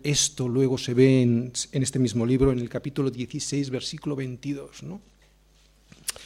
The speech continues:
Pero no vamos a ir ahora ahí, no vamos a ir ahora ahí. Yo lo que quiero ver es la respuesta de David, porque es muy interesante. Aquí está la clave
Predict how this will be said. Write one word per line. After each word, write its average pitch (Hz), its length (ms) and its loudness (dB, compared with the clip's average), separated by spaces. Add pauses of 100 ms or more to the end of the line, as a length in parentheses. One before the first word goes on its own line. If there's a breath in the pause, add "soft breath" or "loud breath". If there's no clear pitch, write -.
(360 loud breath)
Pero 143 140 4
no 156 100 10
vamos 143 300 6
a 127 80 0
ir 113 100 0
ahora 98 320 -8
ahí, 92 160 -14
no 123 100 -10
vamos 107 300 -8
a 101 60 -12
ir 95 100 -14
ahora 92 240 -14
ahí. 104 180 -12
Yo 131 140 4
lo 143 100 4
que 131 120 -2
quiero 147 200 2
ver 147 200 6
es 156 160 2
la 135 120 0
respuesta 160 520 -4
de 139 100 -2
David, 135 300 -2
porque 143 200 -6
es 147 80 -8
muy 170 140 -2
interesante. 135 680 -4 (240 loud breath)
Aquí 143 200 -2
está 190 240 0
la 139 160 0
clave 147 400 2